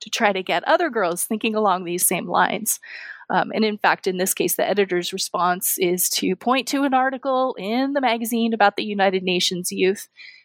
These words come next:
So these are mediated, um, but at the same time, they do also represent, um,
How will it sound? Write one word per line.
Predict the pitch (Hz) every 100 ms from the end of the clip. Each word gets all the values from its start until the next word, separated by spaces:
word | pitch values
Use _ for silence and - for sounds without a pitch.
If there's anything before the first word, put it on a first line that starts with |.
| -
So | - 311
these | 330
are | 349 359
mediated, | 311 311 311 294 202 180 147 - _ _ _ -
um, | 226 226
but | 285
at | 330 -
the |
same | 302 381 427
time, | - 247 220 233 247 _
they | - 269 247 _ -
do | 240 330 -
also | 254 427 - 233 196 233 _
represent, | 220 226 254 226 196 180 - - - _ _ -
um, | 202 175 175